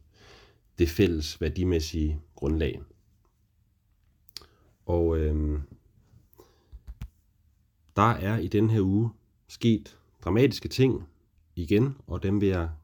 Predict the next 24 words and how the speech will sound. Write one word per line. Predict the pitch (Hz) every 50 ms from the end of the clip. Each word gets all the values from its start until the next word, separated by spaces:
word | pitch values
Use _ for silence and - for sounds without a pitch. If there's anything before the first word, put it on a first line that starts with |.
| _ _ -
komme | - 98 98 98
ind | 98 -
på | - 90 71 - -
i | 71
den | 76 78 82
her | 80
udsendelse. | 71 69 - 58 60 60 - - - _ _ _ _ _ _ _ _ _ _ _ _ _ _ _ _ _ _ _ _ _ _ _ _ _ _ _ _ _ _ _ _ _ _ _ _ _ _ _ _ _ _ _ _ _ _ _ _ _ _ _ _ _ _ _ _ _ _ _ _ _ _ _ _ _ -
I | 110
den | 104 123 120 127
her | 123 110
uge, | 107 107 113 127 120 123 -
der | 101 104
var | 104 107 107 101 98 92 82 78 78 _ _ _ -
det | 95 90
måske | 87 80 - - 110 107 - - -
mest | - 123 151 139 - - - - - - -
kontroversielle | - 98 98 - - 104 98 92 - - - 127 123 113 92 80 78 - _ _ _ -
lovforslag | 98 98 104 - - 107 92 80 - - 82 67 - - - _ _ _ _ _ _
til | - - - 95 85 82 82 80 -
første | _ - - 104 104 110 - - - 113 95 - - _ _ _ _ _ -
ud | 92 95
af | 92 80
tre | - - - 107 98 -
afstemninger | 76 82 87 - - 101 85 82 80 80 78 76 76